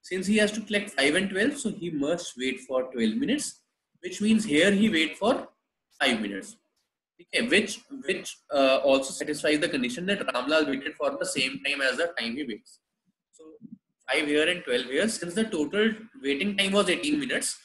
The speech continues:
so twelve and five, seventeen, so he must have waited for one minute over here.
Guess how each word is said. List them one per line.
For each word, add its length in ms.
so 140
twelve 340
and 100
five, 200
seventeen, 480
so 260
he 80
must 320
have 80
waited 360
for 220
one 200
minute 240
over 160
here. 220